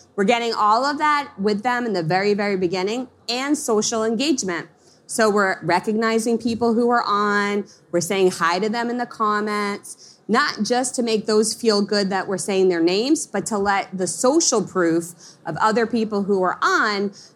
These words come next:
know that they're not alone, right? Because nobody wants to be first to get into the restaurant, to dive into the pool.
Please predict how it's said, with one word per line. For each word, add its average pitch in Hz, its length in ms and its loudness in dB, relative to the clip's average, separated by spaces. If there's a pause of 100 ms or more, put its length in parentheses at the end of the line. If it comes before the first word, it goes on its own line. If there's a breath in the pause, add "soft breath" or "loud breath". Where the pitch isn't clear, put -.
know 233 260 4
that 202 200 -2
they're 196 120 0
not 180 160 2
alone, 156 480 -4
right? 202 260 0
Because 185 540 0
nobody 208 320 4
wants 226 280 2
to 247 60 -2
be 262 120 0
first 233 600 0
to 214 60 0
get 196 260 -2
into 208 360 0
the 226 100 -2
restaurant, 214 540 -2
to 185 80 -2
dive 180 280 0
into 226 200 -2
the 247 120 0
pool. 226 440 0